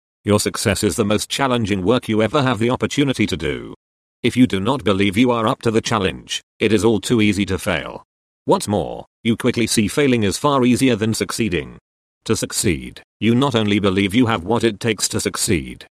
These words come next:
you believe you are up to the challenge. For you, success is not merely a possibility, it is inevitable. Your journey to success does not come with a guarantee.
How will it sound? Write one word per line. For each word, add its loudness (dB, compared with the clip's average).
you 2
believe 2
you 4
are 0
up -4
to 0
the 2
challenge. -8
For -8
you, -12
success -2
is 0
not -2
merely 2
a 2
possibility, -2
it 0
is 4
inevitable. -4
Your 2
journey 2
to 0
success -2
does -4
not -4
come 0
with 4
a 2
guarantee. -2